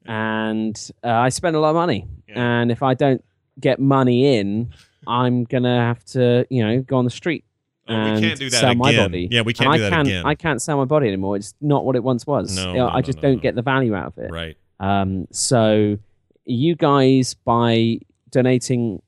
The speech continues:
Speaker 1: and supporting us through patreon dot com slash hypohelp,
Speaker 2: Yeah.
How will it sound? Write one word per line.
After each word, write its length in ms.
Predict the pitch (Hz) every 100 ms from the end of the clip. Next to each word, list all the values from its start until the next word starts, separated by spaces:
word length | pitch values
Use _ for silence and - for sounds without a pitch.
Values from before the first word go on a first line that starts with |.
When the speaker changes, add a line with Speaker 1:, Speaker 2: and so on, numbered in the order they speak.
| _
Speaker 1:
and 400 | - 107 107 107 _ _ -
supporting 460 | - - 139 113 113
us 140 | 107
through 180 | - 120
patreon 360 | - 113 - 104
dot 140 | 107
com 180 | - 107
slash 220 | 107 107
hypohelp, 600 | - 104 104 120 113 98 87
Speaker 2:
Yeah. 180 | 85